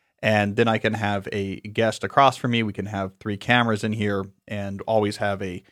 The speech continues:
nice controlled black draped background behind every shot. So we're going from a white void to a black void and are gaining the ability to have everyone on camera. Okay, upgrade number two,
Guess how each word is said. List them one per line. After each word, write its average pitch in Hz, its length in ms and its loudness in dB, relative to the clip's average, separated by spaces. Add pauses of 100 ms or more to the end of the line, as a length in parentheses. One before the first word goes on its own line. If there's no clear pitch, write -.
(560)
nice 113 380 2
controlled 110 760 -2
black 104 420 0
draped 101 420 -2
background 117 640 4
behind 104 520 -4
every 104 220 -8
shot. 143 360 2
So - 100 -4
we're 110 40 -2
going 120 180 2
from 113 160 -4
a 110 80 0
white 117 300 2
void 117 300 2
to 104 100 -4
a 95 80 -4
black 113 640 2
void 101 560 -4 (880)
and 113 220 -6
are 113 100 -6
gaining 120 300 2
the 117 80 0
ability 113 480 0
to 107 220 -6
have 104 320 -2
everyone 131 360 6
on 107 120 -4
camera. 139 440 2
Okay, 175 360 2 (840)
upgrade 123 500 4
number 107 240 -2
two, 220 360 0